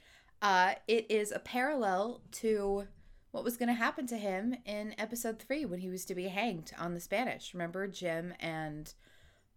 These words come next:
uh, Roach and, oh, who's the other crew member they bought, brought?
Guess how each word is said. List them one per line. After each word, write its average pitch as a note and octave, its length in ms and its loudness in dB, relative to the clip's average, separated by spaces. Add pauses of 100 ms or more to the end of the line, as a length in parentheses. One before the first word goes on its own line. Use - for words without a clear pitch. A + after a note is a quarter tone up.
uh, D#3 460 4 (500)
Roach F3 680 2
and, E3 560 0 (1080)
oh, - 180 -12
who's G3+ 160 -4
the G#3 100 -6
other G3 140 -8
crew G3 180 -10
member E3+ 260 -6
they D#3+ 140 -6
bought, D#3+ 280 -12 (200)
brought? E3 340 -10